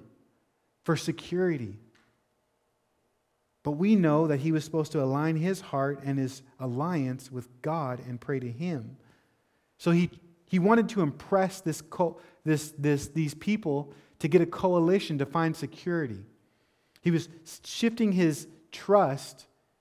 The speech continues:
in a government rather than God. Haven't we seen that take place in the church recently? When you shift your trust into government and alliances and politics rather than God, the Bible says, "Don't do that."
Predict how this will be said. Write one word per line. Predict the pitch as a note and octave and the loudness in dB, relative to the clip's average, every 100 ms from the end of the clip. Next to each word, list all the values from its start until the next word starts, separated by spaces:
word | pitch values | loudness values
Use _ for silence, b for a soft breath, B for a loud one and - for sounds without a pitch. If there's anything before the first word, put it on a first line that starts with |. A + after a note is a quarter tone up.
| _ _ _ | _ _ _
in | D3+ | -4
a | |
government | B2+ A#2 F3 F#3+ C#3 B2+ F3 - - _ _ _ _ | -4 2 2 4 0 0 -4 -10 -20 _ _ _ _
rather | C#3 D3 D3+ | 0 2 2
than | C3+ | 0
God. | C3 A#2+ G#2 F#2+ _ _ _ _ _ _ _ _ _ _ _ _ _ _ _ _ _ | -2 -4 -6 -12 _ _ _ _ _ _ _ _ _ _ _ _ _ _ _ _ _
Haven't | - D3+ D3+ | -4 -2 0
we | D#3 | -2
seen | D3 E3+ D3+ | -2 -2 0
that | D3 E3+ | 0 0
take | D#3+ C#3 | -2 -4
place | - C3 A#2+ | -4 -6 -6
in | B2+ | -8
the | A#2 | -8
church | - A#2+ A2+ | -6 -6 -6
recently? | A#2+ A2 A2 G2 G2 - _ _ _ _ _ _ _ | -10 -10 -10 -12 -14 -20 _ _ _ _ _ _ _
When | C#3+ | -2
you | D3 | 0
shift | C3+ F#3+ F#3 E3+ | 0 0 0 -2
your | D3 | -4
trust | - F3+ E3 - | -2 -6 -6 -6
into | C#3+ B2 | -6 -6
government | A2+ D#3 D3+ C3 A#2+ | 0 0 2 -2 -2
and | A#2 | -2
alliances | A2+ C#3 D#3 C#3+ - B2 | -2 0 2 0 -2 -8
and | A2 G#2+ | -8 -10
politics | - E3+ D#3 - A#2+ - | -4 -2 0 -4 -10 -8
rather | C3 C#3 | -6 -4
than | C3+ A#2+ | -6 -6
God, | C3+ D3+ B2 | -6 -6 -6
the | |
Bible | A2+ C3+ C#3 | -8 -8 -8
says, | C3+ A#2+ | -10 -10
"Don't | C#3 F3 C#3+ | -8 -8 -10
do | D#3 F#3+ | -12 -10
that." | C3 - | -12 -16